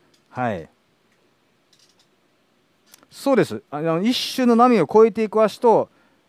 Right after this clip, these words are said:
まあ、ハンドル切った後、レバーした時の自分の、が回りたいところにいかに行けてるか、その後にその引き波越えていく時にちゃんと引き波をしっかり越えていくか否か、それってレース行かな分からないんですよね、試運転では。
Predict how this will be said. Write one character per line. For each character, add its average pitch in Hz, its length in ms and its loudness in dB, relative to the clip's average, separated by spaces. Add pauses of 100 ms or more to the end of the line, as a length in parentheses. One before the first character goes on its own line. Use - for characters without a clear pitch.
(100)
ま 220 100 0
あ、 - 20 2
ハ 220 200 2
ン 226 220 0
ド 214 120 4
ル 220 80 4
切 165 140 -12
っ 135 40 -10
た - 200 0
後、 147 120 0
レ 175 120 -2
バ 190 100 4
ー 151 40 0
し 131 40 -10
た 135 60 -8
時 120 80 -4
の 113 60 -4
自 120 120 -10
分 160 220 -4
の、 180 160 -4 (280)
が 160 140 -2
回 208 240 2
り 214 60 0
た 190 100 2
い - 20 0
と 160 100 -4
こ 156 100 -4
ろ 135 40 0
に 117 220 -4 (100)
い 151 100 -10
か 190 140 0
に 139 80 -2
行 123 100 -4
け 156 120 -4
て 156 100 -4
る 147 80 -4
か、 95 180 -8 (220)
そ 220 160 -2
の 233 140 2
後 247 200 -2
に 285 200 -2
そ - 100 -6
の 135 80 -4
引 - 60 -16
き - 40 -6
波 156 140 -2
越 160 120 -4
え 160 80 -2
て 156 40 -6
い 151 40 -8
く 165 100 -6
時 - 60 -6
に 190 60 -4
ち - 80 -6
ゃ 147 80 0
ん 151 100 -4
と 214 160 2
引 165 40 2
き - 140 -12
波 143 180 -2
を 135 140 -4 (340)
し - 140 -16
っ - 180 -20
か 240 120 -2
り 170 80 -2
越 127 180 -2
え - 20 -6
て 123 80 -8
い 117 60 -6
く - 20 -18
か 98 140 -10
否 107 160 -6
か、 - 120 -16
そ - 160 -4
れ 233 60 4
っ 226 60 0
て 135 100 -6
レ 196 140 2
ー - 20 2
ス - 60 -12
行 123 80 -12
か 113 80 -8
な 90 80 -8
分 165 200 -2
か 240 120 -4
ら 233 80 0
な 180 100 0
い 110 40 -4
ん - 20 -8
で 92 40 -10
す - 40 -20
よ 85 80 -14
ね、 85 80 -14
試 - 160 -10
運 127 140 0
転 90 200 -10
で 104 140 -6
は。 101 160 -8